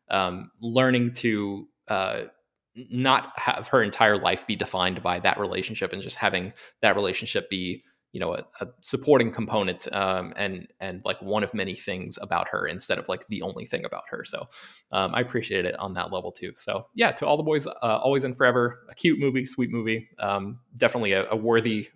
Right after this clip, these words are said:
uh, entry in this franchise, much, much better than the second film. So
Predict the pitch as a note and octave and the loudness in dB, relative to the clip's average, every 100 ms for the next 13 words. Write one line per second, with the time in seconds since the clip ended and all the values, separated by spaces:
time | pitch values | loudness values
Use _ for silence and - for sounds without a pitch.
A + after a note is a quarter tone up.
0 | - F#2+ F#2 G2 - _ _ A2+ - A#2 | -8 -4 -2 -4 -10 _ _ -6 0 0
1 | G#2 G#2+ - A2+ G2+ A2+ G2 G2+ - A2+ | 0 -4 -2 -2 2 2 2 0 -2 -2
2 | A2 G2 - G2 F#2+ F#2+ - - B2 - | -2 -8 -6 -4 -4 -6 -8 -10 -10 -10
3 | - - - | -8 -8 -10